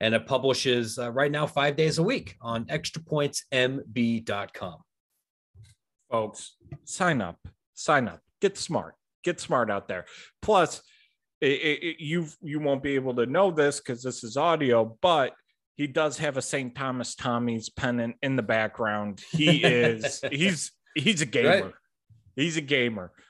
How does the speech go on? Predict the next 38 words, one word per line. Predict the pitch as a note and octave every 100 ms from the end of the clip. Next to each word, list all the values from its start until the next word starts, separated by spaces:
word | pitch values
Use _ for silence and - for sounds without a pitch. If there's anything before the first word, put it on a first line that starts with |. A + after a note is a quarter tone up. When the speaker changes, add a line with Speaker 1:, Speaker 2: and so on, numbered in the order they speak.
| _
Speaker 2:
Love | B2+ C#3+ B2
the | B2
Tommies. | B2+ G#2+ F2+ F2 E2+ - _ B2
Um, | A#2 A2+ A2 G#2+ G#2+ - _ _ - - -
let's, | G#3 G#3
uh, | - G3+ -
I | F3+
wanna | G3 A3
jump | F3+ F3+ D#3+ D#3
into | D3+ C#3+ - D3 C3+ B2+ -
nil, | C3 A#2+ B2+ B2 A2+ A2+
and | B2 A#2+
I |
wanna | C3+ C#3+
approach | A#2+ - C3 A#2+
it | A2
from | - G#2
this. | A2 A2 G2 - -
And | B2+ A#2+ D3+
I |
don't | E3+ F3 E3
know | C#3+
if | C3+ -
you've | C3+ C#3 C3 - - - -
encountered | A#2 - D3 C3+ B2 A2
the | G#2+
same | - - C3 A#2+ G#2+
thing. | - B2 A2+
And | E3 A#3
this | G#3+ -
is | F3
a | C#3
very | C3 A#2+
new | A2 A2+ A#2+ A2
concept | - B2 A#2 - - -
for | G2+
college | - A2 G2 -
sports. | - G#2+ F#2+ -